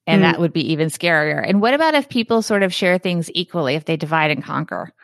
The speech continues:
Speaker 1: which a lot of couples do?
Speaker 2: Yeah, I love the idea of swapping completely, right? So take over the other responsibilities. I,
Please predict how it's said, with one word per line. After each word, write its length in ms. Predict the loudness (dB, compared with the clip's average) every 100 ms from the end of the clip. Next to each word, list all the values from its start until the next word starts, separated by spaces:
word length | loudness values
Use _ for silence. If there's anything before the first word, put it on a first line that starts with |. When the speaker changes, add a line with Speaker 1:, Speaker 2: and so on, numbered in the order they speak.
| _ _
Speaker 1:
which 180 | -6 -2
a 60 |
lot 160 | 2 2
of 60 | 2
couples 280 | -2 -2
do? 260 | 0 0 0 _ _ _
Speaker 2:
Yeah, 180 | 0 2
I 120 | 2
love 180 | 2 0
the 100 | 2
idea 180 | 2 2
of 60 | 0
swapping 500 | 0 0 0 -2 -4
completely, 540 | -6 -4 -2 -4 -6 -2
right? 280 | 0 0 0
So 380 | 0 2 2
take 220 | 0 -2 0
over 220 | 0 0
the 160 | 2
other 400 | 2 2 2 0 -2
responsibilities. 880 | -8 -8 -4 -4 -2 0 2 0 -2
I, 120 | -6